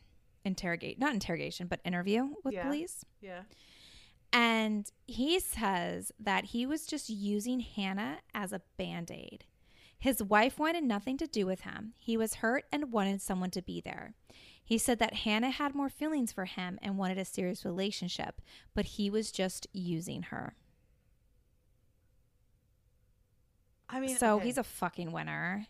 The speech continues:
Speaker 2: So A, fuck this dude, of course.
Speaker 1: Mm-hmm.
Speaker 2: But I can verify that there is an exorbitant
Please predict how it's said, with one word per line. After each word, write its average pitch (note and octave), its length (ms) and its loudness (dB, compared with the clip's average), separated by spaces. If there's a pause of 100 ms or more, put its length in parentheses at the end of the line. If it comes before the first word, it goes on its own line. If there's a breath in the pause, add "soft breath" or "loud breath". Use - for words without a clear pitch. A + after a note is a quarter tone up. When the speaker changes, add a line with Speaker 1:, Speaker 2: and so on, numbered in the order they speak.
(120)
Speaker 2:
So G#3 220 -4
A, G3 460 0 (420)
fuck - 500 -6
this G3+ 220 -6
dude, - 440 -12 (540)
of F3 200 -2
course. F3 720 -6
Speaker 1:
Mm-hmm. F3+ 680 -4
Speaker 2:
But A3 500 2 (600)
I A3+ 180 2
can B3 540 -2
verify A3+ 680 0
that F#3 240 -4
there G#3+ 220 -2
is A3+ 180 -4
an A3 140 -6
exorbitant A#3+ 1160 0